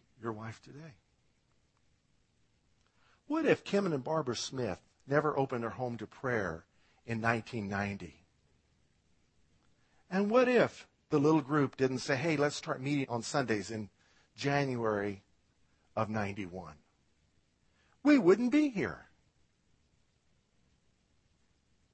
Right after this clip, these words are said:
What if? What if Roger Tidwell hadn't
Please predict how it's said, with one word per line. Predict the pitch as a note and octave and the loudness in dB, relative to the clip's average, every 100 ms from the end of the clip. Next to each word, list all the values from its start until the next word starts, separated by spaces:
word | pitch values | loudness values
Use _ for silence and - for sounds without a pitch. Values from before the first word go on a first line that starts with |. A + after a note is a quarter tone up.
| _ _ _ _ _ _ _ _ _ A#2+ | _ _ _ _ _ _ _ _ _ _
What | C3 | -20
if? | E3 C#3 _ _ _ _ _ _ _ _ _ _ _ _ _ _ _ _ _ _ _ _ _ _ _ _ _ _ _ _ _ _ _ | -20 -20 _ _ _ _ _ _ _ _ _ _ _ _ _ _ _ _ _ _ _ _ _ _ _ _ _ _ _ _ _ _ _
What | - G#3+ A3 | -2 2 6
if | F3+ G#2 - A#2+ | 4 4 -8 -12
Roger | A#2 D3 F#3 F3 F3+ E3+ _ | 2 4 4 0 -2 -4 _
Tidwell | - F3+ A2+ G2+ C#2+ - _ _ _ _ _ _ _ _ - | -2 0 0 -6 -6 -12 _ _ _ _ _ _ _ _ 0
hadn't | F3+ F3+ D#3+ D3 | 4 6 4 -4